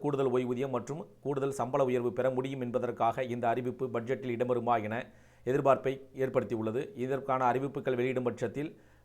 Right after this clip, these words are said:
ஓய்வூதியர்களுடைய மற்றும் பென்ஷனர், பென்ஷனர்களுடைய ஓய்வூதியர், ஓய்வூதிய பணம் மற்றும் அரசுகளுடைய சம்பளம் வந்து கணிசமாக உயரக்கூடும். அரசு துறையில் பணிபுரிந்து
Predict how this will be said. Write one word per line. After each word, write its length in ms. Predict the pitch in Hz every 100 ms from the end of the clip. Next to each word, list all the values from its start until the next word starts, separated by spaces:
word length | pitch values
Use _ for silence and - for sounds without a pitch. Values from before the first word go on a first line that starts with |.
| - 135
ஓய்வூதியர்களுடைய 580 | 151 139 127 127 123 131 131
மற்றும் 240 | 120 131 127
பென்ஷனர், 400 | 127 131 143 131 110
பென்ஷனர்களுடைய 640 | 127 139 143 123 120 120 120 101 - - _ _ 127
ஓய்வூதியர், 460 | 139 135 127 143 147 - - - 131
ஓய்வூதிய 300 | 143 135 131
பணம் 200 | 117 127 120
மற்றும் 240 | 120 127
அரசுகளுடைய 500 | 127 139 135 127 120 117
சம்பளம் 280 | 117 135 120
வந்து 120 | 120 120
கணிசமாக 400 | 123 131 120 123
உயரக்கூடும். 420 | 110 104 101 95 - - - - - - - - 123
அரசு 200 | 160 170
துறையில் 260 | 165 147 135
பணிபுரிந்து 420 | 135 135 135 135